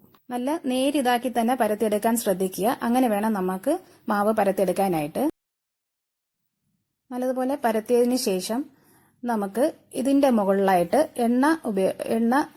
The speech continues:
ആ, സ്പ്രെഡ് ചെയ്ത് കൊടുക്കാം. ഏ, അങ്ങനെ അല്ലെങ്കിൽ എണ്ണയും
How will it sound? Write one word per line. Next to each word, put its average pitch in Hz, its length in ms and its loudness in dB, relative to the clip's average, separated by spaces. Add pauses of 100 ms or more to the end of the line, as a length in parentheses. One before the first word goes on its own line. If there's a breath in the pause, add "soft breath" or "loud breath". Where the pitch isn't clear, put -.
ആ, 220 40 0 (100)
സ്പ്രെഡ് 202 260 -2
ചെയ്ത് 196 140 2
കൊടുക്കാം. 175 340 2 (340)
ഏ, - 20 2 (720)
അങ്ങനെ 269 260 0
അല്ലെങ്കിൽ 202 380 0 (240)
എണ്ണയും 285 340 4